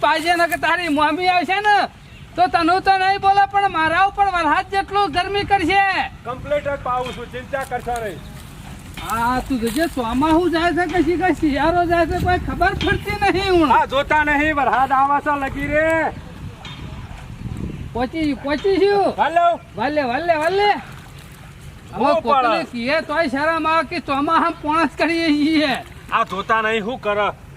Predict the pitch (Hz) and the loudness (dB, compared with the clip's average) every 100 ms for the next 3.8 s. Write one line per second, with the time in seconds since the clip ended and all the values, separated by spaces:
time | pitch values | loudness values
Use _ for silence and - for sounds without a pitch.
0 | 190 220 196 294 285 294 302 294 285 294 | -4 0 2 2 4 4 4 2 0 -2
1 | 285 311 302 269 285 254 269 277 269 254 | 0 0 0 -6 -8 -8 -8 -6 -4 -4
2 | 247 262 247 247 226 196 233 311 269 277 | -4 -8 -8 -4 -4 -2 -2 -2 -2 0
3 | 302 320 311 349 302 320 349 | 2 2 0 0 0 0 2